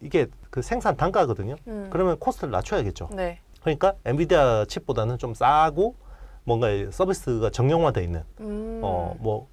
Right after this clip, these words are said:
Speaker 1: 의료면 의료, 의료,
Speaker 2: 네.
Speaker 1: 아니면 여행이면 여행, 뭐 아니면 뭐 제조면 제조,
Speaker 2: 네.
Speaker 1: 이런 식으로 딱 커스텀화돼 있는 쪽은 이제 에이식을 쓰면
Speaker 2: 음.
Speaker 1: 좀 싸게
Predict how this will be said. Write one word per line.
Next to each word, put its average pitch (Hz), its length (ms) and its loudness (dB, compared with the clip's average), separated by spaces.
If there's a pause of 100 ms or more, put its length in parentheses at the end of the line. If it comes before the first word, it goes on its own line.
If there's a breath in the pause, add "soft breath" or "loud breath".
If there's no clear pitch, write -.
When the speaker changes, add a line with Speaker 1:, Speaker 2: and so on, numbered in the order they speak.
(140)
Speaker 1:
의료면 147 600 6
의료, 117 320 4
의료, 117 400 2
Speaker 2:
네. - 100 -6
Speaker 1:
아니면 117 360 0
여행이면 131 460 2
여행, 107 340 0 (340 soft breath)
뭐 104 380 0
아니면 131 340 0
뭐 101 280 -2 (300 soft breath)
제조면 135 440 4
제조, 107 360 0
Speaker 2:
네. 170 60 -2
Speaker 1:
이런 208 160 4
식으로 160 260 -4
딱 - 140 -2 (320)
커스텀화돼 208 580 4
있는 147 280 -2
쪽은 170 320 -2 (400 soft breath)
이제 113 300 0 (440 soft breath)
에이식을 139 320 0
쓰면 147 460 -4
Speaker 2:
음. 190 260 -10
Speaker 1:
좀 131 340 -2
싸게 190 440 4